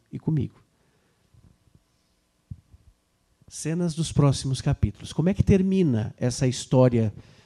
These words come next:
de perdição? Lá no capítulo onze, termina de novo com uma genealogia.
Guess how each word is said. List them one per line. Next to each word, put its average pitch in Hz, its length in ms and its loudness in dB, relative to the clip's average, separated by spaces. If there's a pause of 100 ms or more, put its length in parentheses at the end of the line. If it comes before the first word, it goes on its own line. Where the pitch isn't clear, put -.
(140)
de 120 260 -2
perdição? 117 960 -2 (680)
Lá 151 140 4
no 220 120 6
capítulo 190 420 2
onze, 117 380 0
termina 151 760 2
de 180 140 4
novo 170 280 8
com 208 140 -6
uma 196 160 0
genealogia. 185 720 0